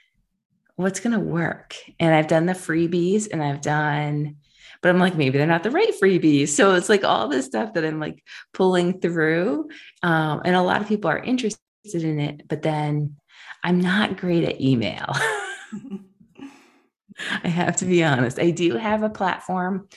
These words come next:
where I can email and do, like, follow-ups from there.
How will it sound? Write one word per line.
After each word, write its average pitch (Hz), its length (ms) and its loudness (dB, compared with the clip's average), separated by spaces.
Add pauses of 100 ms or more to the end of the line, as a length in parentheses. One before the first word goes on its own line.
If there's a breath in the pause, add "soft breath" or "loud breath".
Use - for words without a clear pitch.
(240 loud breath)
where 175 140 4
I 175 80 6
can 175 300 -4
email 156 480 -2
and 147 400 -4
do, 143 500 -2
like, 143 220 -2
follow-ups - 1080 -4
from 180 300 -2
there. 277 340 -4